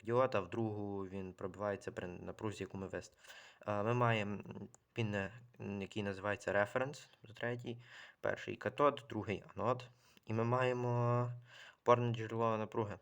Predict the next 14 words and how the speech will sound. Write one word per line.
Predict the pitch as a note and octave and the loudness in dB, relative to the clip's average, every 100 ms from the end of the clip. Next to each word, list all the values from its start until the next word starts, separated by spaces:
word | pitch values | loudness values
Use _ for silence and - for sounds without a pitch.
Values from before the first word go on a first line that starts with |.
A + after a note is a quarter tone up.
| - | -6
тобто | G2+ G2 - G2+ | -6 -4 -4 -4
наші | G2+ G2+ - | -4 -6 2
два | A2 | 2
з | - | 2
половиною | G#2 G#2 G2+ F#2 | 0 0 -2 -2
вольта. | F2+ E2+ A#2 A#2+ _ _ _ _ _ - _ - - - - | -4 -6 -8 -10 _ _ _ _ _ -20 _ -20 -20 -20 0
Значить, | A2+ G#2+ - - | 4 4 0 -8
якщо | - C3+ | 2 2
наш | C#3+ - | 2 0
пін | C3+ A#2 | -2 0
референс | F#2+ - G2+ A2 A#2+ - _ _ _ _ _ | 0 0 -2 -2 -6 -14 _ _ _ _ _
буде | A#2 A#2 | 0 2
більший, | A2+ C#3 C#3+ A#2 - G#2+ | 2 0 0 0 0 0
ніж | A2+ A#2+ A#2+ - | 2 2 0 -6